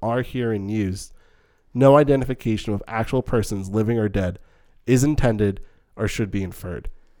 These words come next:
That is a very strange way to open a movie. It's a very strange way to say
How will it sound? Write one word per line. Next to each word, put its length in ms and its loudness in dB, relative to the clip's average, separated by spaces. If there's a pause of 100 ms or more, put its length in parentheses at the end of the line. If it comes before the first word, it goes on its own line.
(760)
That 360 2
is 220 0
a 60 2
very 680 2
strange 640 -2
way 480 -2 (220)
to 220 -4
open 360 2
a 60 2
movie. 460 2 (300)
It's 140 -6
a 40 2
very 360 4
strange 360 0
way 300 2
to 160 -8
say 440 0